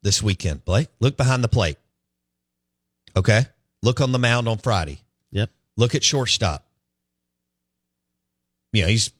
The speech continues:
Speaker 1: best shortstop to ever play at Ole Miss. And I, I know there were some more famous names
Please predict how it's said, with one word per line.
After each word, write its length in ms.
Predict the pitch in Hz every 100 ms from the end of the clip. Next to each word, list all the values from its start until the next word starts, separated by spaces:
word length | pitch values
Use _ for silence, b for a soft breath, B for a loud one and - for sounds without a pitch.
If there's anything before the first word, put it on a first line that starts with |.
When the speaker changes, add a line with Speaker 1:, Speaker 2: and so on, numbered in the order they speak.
| _
Speaker 1:
best 220 | 101 120
shortstop 500 | - 123 113 117 107
to 60 | -
ever 180 | 107 101 - -
play 180 | 120
at 80 | 104
Ole 100 | 101
Miss. 360 | 92 80 - - _ _ _ _ _ _ -
And 120 | 104
I, 160 | 107 113
I 120 | 107
know 160 | 113 117
there 120 | 113
were 80 | 107
some 220 | - 110
more 240 | 107 95 82 _ _ _ _ _ _ _ _
famous 420 | 185 214 101 -
names 440 | 101 80 78 -